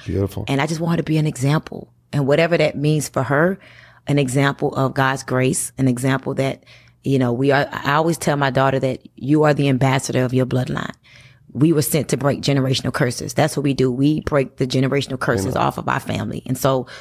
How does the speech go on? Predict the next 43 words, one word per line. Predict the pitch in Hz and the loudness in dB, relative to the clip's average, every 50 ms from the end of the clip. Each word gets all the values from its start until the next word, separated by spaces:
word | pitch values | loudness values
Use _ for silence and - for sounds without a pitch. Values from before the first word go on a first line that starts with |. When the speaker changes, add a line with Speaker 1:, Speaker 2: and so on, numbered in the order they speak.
| - - - - _ - | -20 -20 -20 -20 _ 0
Speaker 2:
whatever | - 143 147 151 156 165 165 | 2 2 2 2 2 2 0
feels | 117 - - 147 143 147 - | -2 0 0 2 2 2 2
good | - - 151 135 - | 2 0 0 2 2
to | - 127 | 0 -2
her | 113 139 135 139 160 180 | 0 2 0 0 0 -2
with | 185 175 - 131 - | -4 -4 -4 -2 0
integrity | 120 123 - - - 117 120 127 147 160 180 190 - - - - - - - - _ _ - | -2 -2 -2 0 -2 0 2 2 2 2 2 2 0 -6 -20 -20 -20 -20 -20 -20 _ _ -2
and | 131 127 123 | 0 0 0
that | 127 123 - - | 0 -2 -2 -2
she | - - 143 151 | 0 2 2 2
could | 147 - 190 | 2 0 0
feel | - 196 185 180 | 2 2 2 2
proud | - - 190 196 190 | 2 0 0 2 2
of, | 190 190 190 185 - - - - - - - - | 2 0 -2 -4 -8 -14 -20 -20 -20 -20 -12 -6
I | - 147 | -4 -2
don't | 175 180 180 | 0 2 2
necessarily | 170 170 - - 139 - - 151 143 143 143 135 | 2 0 0 -2 -4 0 2 2 2 2 2 0
have | 143 151 135 131 131 | 2 0 0 0 0
a, | 131 131 123 - - - - _ _ - | -2 -4 -4 -8 -18 -20 -20 _ _ -2
a | - 127 | 0 2
map | 131 135 139 139 139 - - - - | 4 4 4 2 0 -2 -6 -6 -4
for | 127 123 | -2 -2
her | 123 110 73 - - - | -2 -2 -4 -4 -6 -4
'cause | - - | -2 2
I | 135 | 2
Speaker 1:
Right, | 113 | 4
Speaker 2:
want | 113 110 | 4 4
her | 107 | 4
Speaker 1:
right. | 107 101 - | 4 2 0
Speaker 2:
to | - | 0
be | 127 143 135 127 | -2 0 0 0
true | - - 170 156 151 139 - - | 0 0 2 2 2 0 -2 -4
to | - 139 127 | -4 -4 -4
her. | - - 156 143 127 - - - _ - | -2 -2 -2 -2 -2 -4 -8 -12 _ -2
Speaker 1:
Yep. | 120 143 175 | 0 0 -2
Speaker 2:
But, | - - _ - | -2 -6 _ -2
but | - - | 0 0
I | 135 139 147 147 | 2 0 0 0
want | 151 147 147 151 | 0 0 0 0
her | 135 | -2
to | - - 127 | -2 -2 -2
love | 123 123 127 131 131 139 - | -2 0 0 2 2 0 0
herself | - - 123 135 127 - - - 147 147 175 180 - - | -4 -8 -8 -6 -6 -6 -2 0 2 2 2 2 0 -6